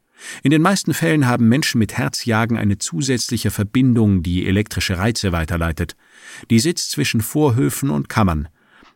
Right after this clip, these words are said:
Es kommt dann zu einer kreisenden Erregung. Unaufhörlich.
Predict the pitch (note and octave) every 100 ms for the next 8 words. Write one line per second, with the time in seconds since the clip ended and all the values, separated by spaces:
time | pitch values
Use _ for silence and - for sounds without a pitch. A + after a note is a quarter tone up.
0 | - - G3 G3+ D#3+ D3+ - B2 G#2+ -
1 | - B2 D3+ C3 A#2+ A#2 A2 G2 G#2 F#2+
2 | D2+ C2 - _ _ _ _ - C3 C#3
3 | - - G#2+ G#2 - G2 D#2 D#2 -